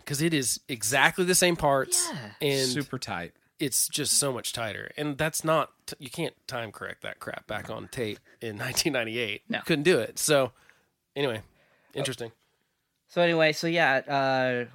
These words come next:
Speaker 2: so we kinda talked about how the, you know, this was their first where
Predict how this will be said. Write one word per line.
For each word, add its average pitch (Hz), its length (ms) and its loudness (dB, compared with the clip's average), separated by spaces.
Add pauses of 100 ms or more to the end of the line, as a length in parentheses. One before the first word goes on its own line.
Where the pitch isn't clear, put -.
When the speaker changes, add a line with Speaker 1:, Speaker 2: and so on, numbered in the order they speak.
(320)
Speaker 2:
so 143 80 -12
we 139 60 -8
kinda 135 260 -8
talked 135 240 -4
about 123 200 0
how 123 200 0
the, 131 240 -6
you 139 200 -4
know, 117 40 -2
this 135 200 -6
was 135 80 -8
their 123 120 2
first - 540 -6 (480)
where 120 100 -8